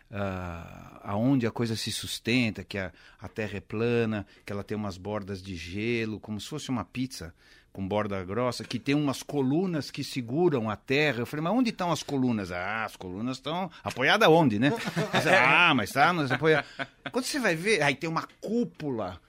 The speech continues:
Speaker 1: em cima.
Speaker 2: Você
Speaker 1: Aí
Speaker 2: foi muito corajoso. Eu lembro da sua, eu não ia conseguir, Loduca,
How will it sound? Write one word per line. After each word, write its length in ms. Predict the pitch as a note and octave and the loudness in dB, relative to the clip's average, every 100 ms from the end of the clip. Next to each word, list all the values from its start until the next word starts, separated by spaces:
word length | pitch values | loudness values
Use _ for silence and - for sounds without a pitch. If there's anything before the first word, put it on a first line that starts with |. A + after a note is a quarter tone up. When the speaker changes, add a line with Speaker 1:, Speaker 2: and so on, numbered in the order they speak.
| _ | _
Speaker 1:
em 140 | C#3+ C3+ | 0 0
cima. 720 | - - C#3 F3+ F#3 D3 A2 - | -2 -2 2 4 6 6 4 0
Speaker 2:
Você 120 | - | -2
Speaker 1:
Aí 40 | |
Speaker 2:
foi 100 | - | 4
muito 380 | C4 D3+ F#3 D3 | 6 8 8 6
corajoso. 680 | - C3+ A#2+ G#2+ A2+ G#2 F2+ | 2 4 4 4 4 2 2
Eu 40 | C3+ | 4
lembro 380 | D#3 G3+ A3+ | 6 6 4
da 120 | C3 B2 | 2 2
sua, 180 | - D3 | 0 6
eu 100 | F3 | 8
não 160 | G#3+ | 8
ia 80 | G#3+ | 6
conseguir, 720 | - A3+ A3 - A3 C3 D#3 | 4 4 4 2 0 2 2
Loduca, 800 | A#3 D#3 G#2 A2+ G2 - G2 E2 | 4 4 2 0 -2 -4 -8 -8